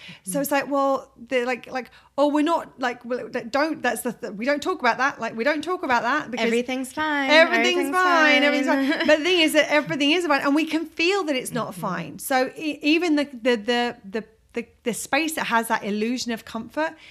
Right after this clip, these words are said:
Speaker 1: very often actually isn't comfortable for anybody, not in the long term and certainly not in, in close relationship. So anything else you wanna add on this before we finish up?
Speaker 2: Just remembering that just because it's comfortable doesn't mean it's safe.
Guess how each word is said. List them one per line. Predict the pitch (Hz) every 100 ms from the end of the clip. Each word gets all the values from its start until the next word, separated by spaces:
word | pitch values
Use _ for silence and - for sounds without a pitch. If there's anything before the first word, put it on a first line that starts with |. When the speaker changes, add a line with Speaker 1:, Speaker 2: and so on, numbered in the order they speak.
| - _
Speaker 1:
very | 220 202 254 330 311
often | 240 269 - 226
actually | 214 226 262 226 247
isn't | 220 214 202 277
comfortable | - 220 214 190 185
for | 180 190 160
anybody, | 190 180 - 104 90 - - -
not | 226 254 254
in | 220
the | 220
long | 202 202
term | - 190 180
and | 185
certainly | 185 214 202 196
not | 190 180 170 -
in, | 190 180 175 - -
in | 180
close | - 170 -
relationship. | 156 156 180 - - - _ _ _ _ _ _ -
So | 247 226 233
anything | 240 285 311
else | 311 294
you |
wanna | 262 262
add | 196 226
on | 285
this | 330 320
before | - -
we | 269
finish | 254 269 262
up? | 302 330 - 185
Speaker 2:
Just | - 165 -
remembering | 196 190 190 180 175 175
that | 160 160 -
just | 165 151
because | 170 165 170 165
it's | 170
comfortable | - 180 175 185 180
doesn't | 175 175 180 180
mean | 185 180
it's | 170 -
safe. | - 190 208 220 -